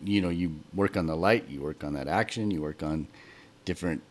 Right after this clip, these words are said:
age groups, uh, you can tell the whole life history. I mean, there's just so much you can do. So you wanna use these areas to build that. That's how I was able to s-, first start getting published,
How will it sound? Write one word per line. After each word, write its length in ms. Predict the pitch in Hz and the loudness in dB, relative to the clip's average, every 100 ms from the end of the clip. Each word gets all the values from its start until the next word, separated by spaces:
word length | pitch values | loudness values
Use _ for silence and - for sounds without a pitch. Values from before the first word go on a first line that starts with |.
| - - | -14 2
age 280 | 110 120 104 | 4 4 6
groups, 420 | 123 123 - - | 6 6 2 -4
uh, 40 | 101 | -4
you 260 | 85 87 | -4 -6
can 160 | - 80 | -8 -6
tell 220 | 107 98 | -2 0
the 100 | 90 | 0
whole 180 | 90 78 | -2 -4
life 260 | 78 78 | -4 -4
history. 560 | - 135 - 143 135 127 | 0 0 2 4 4 4
I 40 | |
mean, 400 | 98 95 104 101 98 | 2 0 -2 -4 -6
there's 160 | 113 107 | -6 -4
just 340 | 113 - - | -4 -6 2
so 160 | 139 135 | 8 8
much 300 | 127 120 107 | 8 6 0
you 80 | |
can 220 | 92 87 87 | 0 0 4
do. 260 | 123 87 | 4 4
So 200 | 76 90 | 0 -4
you 180 | 87 92 | -2 0
wanna 360 | 110 120 98 92 - - - - | 4 4 2 -2 -16 -20 -20 -14
use 380 | - 104 147 131 | -2 4 6 6
these 240 | 104 104 98 | 4 2 4
areas 460 | 95 110 98 90 | 4 4 4 2
to 120 | - 80 | -4 -8
build 500 | - - 110 117 92 | -4 4 6 6 4
that. 320 | 92 90 - - | 2 0 -4 4
That's 220 | 143 - | 4 6
how 160 | 185 170 | 8 8
I 100 | 139 | 8
was 160 | 120 | 6
able 160 | 120 110 | 4 4
to 60 | |
s-, 140 | 104 - - | 0 -4 -2
first 180 | 139 - | 0 2
start 200 | 117 101 | 2 2
getting 200 | 92 78 | 0 2
published, 560 | 123 156 80 - - | 0 2 -2 -8 -14